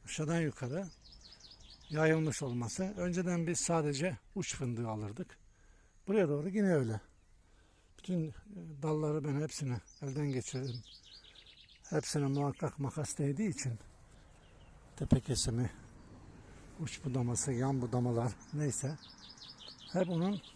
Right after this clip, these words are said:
faydası var. İşte şurada şekil budaması yine tepe kesip sağ tarafa yatırdığımız bir dal var bakın.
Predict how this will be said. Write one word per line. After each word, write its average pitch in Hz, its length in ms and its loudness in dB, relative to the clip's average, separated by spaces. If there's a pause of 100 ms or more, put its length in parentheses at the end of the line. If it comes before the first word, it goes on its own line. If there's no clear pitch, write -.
(960)
faydası 170 420 4
var. 170 140 8
İşte 180 240 2
şurada 180 300 2
şekil 165 380 2
budaması 160 440 4
yine 151 220 4 (460)
tepe 151 240 -8
kesip 156 340 -4 (420)
sağ 156 280 4
tarafa 143 340 4
yatırdığımız 135 640 0
bir 113 120 -8
dal 117 200 -6
var 110 200 -10
bakın. 117 280 -12